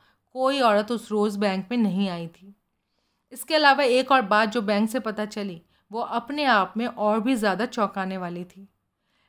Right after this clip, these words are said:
मिसेस शैलजा जौहरी ने हिस्टोरिकल सोसाइटी की फाउंडर और प्रेसिडेंट की हैसियत से कई वर्ष से उन तीन बैंक में लॉकर किराए पर लिए हुए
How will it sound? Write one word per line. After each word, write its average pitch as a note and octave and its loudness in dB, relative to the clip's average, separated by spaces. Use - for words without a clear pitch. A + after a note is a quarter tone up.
मिसेस C4+ -2
शैलजा A#3+ 2
जौहरी G#3+ 0
ने G#3 0
हिस्टोरिकल A#3 -2
सोसाइटी A3 -4
की A#3+ -10
फाउंडर G#3 -2
और A3+ 2
प्रेसिडेंट G#3+ -4
की A#3+ -6
हैसियत F3 -6
से F3 -14
कई D4 0
वर्ष A#3+ 0
से C4 -4
उन B3 0
तीन B3+ -2
बैंक A3 2
में G#3+ -4
लॉकर G#3 0
किराए G#3+ -2
पर F#3+ -6
लिए A3+ 2
हुए F3+ 0